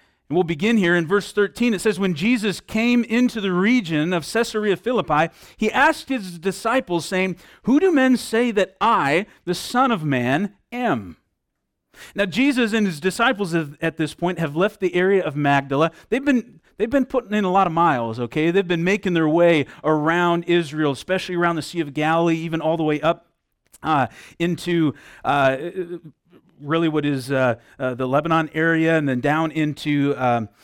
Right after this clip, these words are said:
uh, the Gentile area there in the south, uh, southeast of the Sea of Galilee. Okay, they're, they're going all over the place. And now they've gone from Magdala into the area of Caesarea Philippi. Now, what we must understand here is that this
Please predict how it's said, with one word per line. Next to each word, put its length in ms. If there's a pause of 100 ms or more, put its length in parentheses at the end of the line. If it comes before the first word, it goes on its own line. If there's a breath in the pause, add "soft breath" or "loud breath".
(240 soft breath)
uh, 420
the 120
Gentile 560
area 400
there 360
in 280
the 360
south, 540 (300 soft breath)
uh, 320 (400)
southeast 840
of 120
the 80
Sea 180
of 80
Galilee. 560 (140)
Okay, 180
they're, 240
they're 80
going 240
all 240
over 140
the 80
place. 240
And 120
now 380 (520)
they've 160
gone 180
from 180
Magdala 460 (220 loud breath)
into 160
the 100
area 220
of 120
Caesarea 360
Philippi. 420 (260 loud breath)
Now, 160
what 280
we 80
must 280
understand 460
here 140
is 100
that 160
this 180